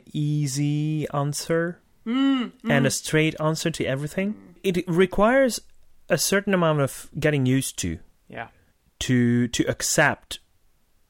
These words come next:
Speaker 1: a situation when you don't get a, a straight answer. You have more questions than you have answers. Yeah. And, uh, I think many science communicators have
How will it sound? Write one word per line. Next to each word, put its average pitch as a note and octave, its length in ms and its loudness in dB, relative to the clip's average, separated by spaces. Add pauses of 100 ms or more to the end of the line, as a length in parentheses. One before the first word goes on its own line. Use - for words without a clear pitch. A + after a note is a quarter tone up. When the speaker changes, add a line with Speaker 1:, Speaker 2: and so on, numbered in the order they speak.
(160)
Speaker 1:
a C3+ 60 2
situation B2+ 720 0
when A2 120 0
you A2+ 80 0
don't D3 300 -4
get A2 260 -6
a, A2 120 -8 (180)
a - 40 -4
straight - 380 -6
answer. G2+ 460 -6
You B2 160 -2
have A2+ 280 -6 (200)
more C#3+ 280 2
questions A2 600 -4
than G2 240 -6
you A2 140 -2
have G2 140 -6
answers. G2+ 520 -8 (640)
Yeah. - 1400 -14
And, A#2 340 2
uh, A#2 300 2 (920)
I C3+ 60 0
think F#3 160 2
many F3+ 500 2
science D3+ 760 0 (320)
communicators C#3 840 -2 (260)
have B2 360 -4